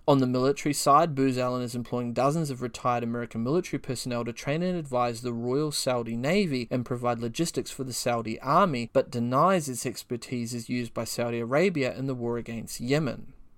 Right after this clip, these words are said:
Additionally, it also entered an agreement with the Saudi government that involves the protection and cybersecurity of government ministries, with experts arguing that these defensive maneuvers could easily be used to target dissidents.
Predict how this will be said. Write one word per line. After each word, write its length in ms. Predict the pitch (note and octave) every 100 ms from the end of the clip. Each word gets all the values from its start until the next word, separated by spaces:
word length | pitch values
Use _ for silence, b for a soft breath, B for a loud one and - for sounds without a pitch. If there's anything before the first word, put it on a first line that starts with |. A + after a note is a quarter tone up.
| -
Additionally, 720 | F#3 F#3 G3 A3+ A3 G#3+ A#3+
it 80 | E3+
also 360 | D3+ E3+ F#3 E3
entered 340 | D3 D3 D#3
an 60 | C#3+
agreement 440 | C3 B2 C3+ C#3
with 100 | A#2+
the 60 | A#2
Saudi 340 | - B2+ B2+
government 460 | G2+ A#2 B2+ D3+ D3+
that 100 | B2+
involves 400 | B2 A#2+ A#2+ A#2
the 60 |
protection 440 | - B2 C3+ - B2
and 80 | A#2
cybersecurity 840 | A#2 A#2 B2 C3+ - C3+ C#3 D3
of 80 | A#2+
government 420 | A#2+ A#2 A2+ A2
ministries, 720 | A#2 B2+ C#3+ - G#2+ G2+ B2 -
with 140 | C3
experts 500 | C#3+ - - B2+ -
arguing 400 | B2+ B2 A#2+ A#2+
that 120 | A2+
these 200 | B2 A#2
defensive 480 | - - E3+ G3 D3
maneuvers 420 | B2+ B2 A#2+ A#2+
could 160 | - A2+
easily 360 | D3+ F3 D3+ B2+
be 100 | A#2+
used 280 | A#2+ A#2 -
to 80 | B2
target 440 | - A#2 A2 D3
dissidents. 800 | C#3+ - B2+ G#2 - - -